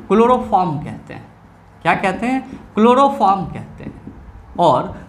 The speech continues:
chloroform का आईयूपीएसी name क्या होता है? तो आप कहेंगे कि "गुरुजी, इसी का आईयूपीएसी name होता है ट्राइक्लोरो-, trichloromethane।" ट्राइक्लोरोमीथेन।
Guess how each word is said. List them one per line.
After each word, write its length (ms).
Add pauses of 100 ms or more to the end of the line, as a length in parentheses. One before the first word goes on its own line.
(120)
chloroform 540
का 340
आईयूपीएसी 580
name 240
क्या 120
होता 280
है? 140 (320)
तो 40
आप 200
कहेंगे 220
कि 160
"गुरुजी, 260
इसी 360
का 120
आईयूपीएसी 560
name 200
होता 300
है 420 (180)
ट्राइक्लोरो-, 840 (720)
trichloromethane।" 1300 (1000)
ट्राइक्लोरोमीथेन। 1200